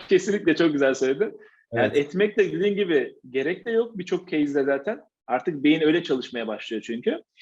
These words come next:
Speaker 1: E, bu etme, bu gereklilik, gereksizlik dünyasında ama benim dünyadaki en iyi yeteneği de o işimle ilgili, problemimle ilgili dahil ettiğim zaman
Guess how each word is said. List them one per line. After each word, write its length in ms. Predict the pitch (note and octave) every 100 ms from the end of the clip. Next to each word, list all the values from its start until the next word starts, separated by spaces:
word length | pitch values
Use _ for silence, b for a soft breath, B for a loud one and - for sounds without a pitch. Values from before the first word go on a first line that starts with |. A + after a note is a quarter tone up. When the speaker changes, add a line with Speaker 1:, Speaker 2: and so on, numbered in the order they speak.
| b _ _
Speaker 1:
E, 180 | C#3 C3+
bu 100 | B2+
etme, 460 | F3+ F3 G#3+ A3 G#3+ -
bu 380 | E3 A#3 A#3+ F3+
gereklilik, 460 | F#3+ F#3+ G3 G#3 - -
gereksizlik 600 | C#3+ D3+ - D3+ G#3+ -
dünyasında 720 | F3+ E3 D3+ D3+ E3+ A#3+ E4+ -
ama 180 | G#3 G3
benim 200 | G#3+ G3
dünyadaki 420 | G3+ G#3 G#3 G#3+
en 80 | A#3
iyi 120 | A#3
yeteneği 420 | F#3+ G3 F#3+ C4
de 180 | G3+ A3+ - _ _
o 160 | F3+ -
işimle 420 | D#3 - A#3+ G#3+ D#3+
ilgili, 260 | C3 C3+
problemimle 600 | - F3 F3+ A3 B3 G#3+
ilgili 240 | F#3+ G#3+ G#3
dahil 240 | F#3+ G3+
ettiğim 380 | G#3 - D4+ F#4
zaman 320 | G#3 F3 E4